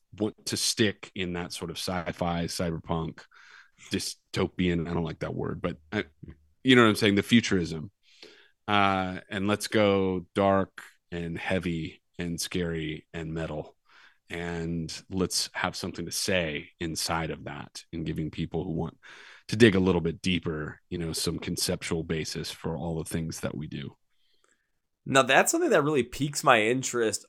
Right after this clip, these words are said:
Speaker 2: overall because, you know, I, I do remember you talking about, you know, this was gonna be the final Project eighty-six record with Omni Part One and Part Two, but there is so much more you can go off of it. So I do understand the fact that continuing this on, but tweaking the name a little bit to connect the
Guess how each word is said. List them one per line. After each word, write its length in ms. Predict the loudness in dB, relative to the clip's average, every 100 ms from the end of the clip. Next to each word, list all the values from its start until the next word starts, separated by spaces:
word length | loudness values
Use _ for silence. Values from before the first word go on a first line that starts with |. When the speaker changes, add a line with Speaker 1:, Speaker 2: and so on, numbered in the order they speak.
| 2
Speaker 2:
overall 640 | 4 4 2 4 6 4
because, 560 | 0 -2 2 2 0 -4 _ _ _ _
you 120 | 8
know, 180 | 10 10
I, 260 | 8 6
I 60 | 6
do 100 | 4
remember 260 | 2 4 4
you 60 |
talking 240 | 6 6 6
about, 200 | 2 2
you 40 |
know, 80 | 0
this 120 | -2
was 100 | -6
gonna 100 | -4
be 80 | -2
the 80 | 0
final 300 | 4 4 4
Project 420 | 2 2 2 -2
eighty-six 460 | -4 -2 -2 -4
record 300 | -4 -4 -2
with 120 | -6 -2
Omni 300 | 0 -2 -2
Part 240 | -2 0
One 140 | -2
and 120 | -4 -2
Part 240 | -4 -2
Two, 360 | 0 2 2 0 _ _
but 240 | 8 8 6
there 160 | 4 4 6
is 180 | 6 6
so 80 |
much 180 | 4 0
more 160 | 0 0
you 80 | 0
can 100 | 4
go 80 | 8
off 140 | 8
of 80 | 6
it. 80 | 2
So 100 | 6
I 100 | 6
do 220 | 4 0
understand 400 | 2 2 0 -2
the 60 | 2
fact 240 | 2 2
that 100 | -2
continuing 580 | -4 -2 2 2 2 0
this 200 | 2 6
on, 240 | 8 8
but 260 | 6 2 2 _ -12
tweaking 460 | -2 0 2 2
the 80 | 2
name 220 | 4 2
a 40 | 2
little 140 | 2
bit 220 | 2 0
to 180 | -2 -4
connect 600 | -4 -4 0 2 2 0
the 180 | -6 -6